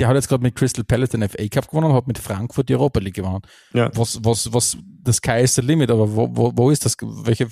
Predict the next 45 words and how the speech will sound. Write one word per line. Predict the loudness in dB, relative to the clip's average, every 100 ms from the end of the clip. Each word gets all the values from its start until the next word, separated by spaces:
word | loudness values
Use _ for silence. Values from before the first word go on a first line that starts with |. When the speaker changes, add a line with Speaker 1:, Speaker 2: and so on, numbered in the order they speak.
| -2
Speaker 1:
welche | 0 0
Form | 2 0 0
trägt | -2 -4 -2 -2
das |
Sky? | -2 -2 -2 -4 -6 -20 -20 -20 -20 _ _ _
Speaker 2:
Äh, | -4 -4 -12 -20 -20 -4
zwei | 0 2
Sachen. | 2 -2
Zuerst | -2 -2 2
muss | 2
ich |
noch, | 2 2
bevor | 0 0 0
ich |
das | 0 0
beantworte, | 0 0 -2
muss | -4
ich | -4
noch | -2
eine | -2
Sache | -2 -2
sagen, | -2 -2
die | -2
mir | -2 -2
beim, | -4 -6 -6 -12 -14
beim | -6
Oliver | -2 -2 -2
Glasner | -2 -2 -2
extrem | -6 -6 -6 -4
positiv | 0 0 -2 -4
auffällt | -4 -4 -2 -2 -4 -16
und | -12 -10
extrem | -10 -8 -2 -2 -2
gut | -6 -6
gefällt. | -6 -8 -8 -18 -20 _ _
Und | -6
zwar, | 0 2 0 -2 -14 _ _
dass | -2 2
er | 2
im | 0 -2
Rahmen | 0 0 2 2 0
der | 0
Möglichkeiten | 2 0 0 -2 -2 -2 -6
der | -6
Mannschaft | -2 -4 -2 -2 -2